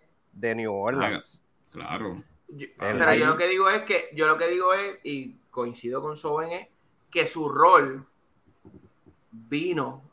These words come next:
Speaker 3: y el, el, la exposición que él tuvo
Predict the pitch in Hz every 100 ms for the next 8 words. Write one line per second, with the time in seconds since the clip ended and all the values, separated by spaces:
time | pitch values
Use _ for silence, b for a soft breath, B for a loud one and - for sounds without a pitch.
0 | _ 120 127 120 - - 127 - 123 123
1 | 127 123 120 - 135 135 127 139 143 151
2 | 170 165 - 185 143 120 117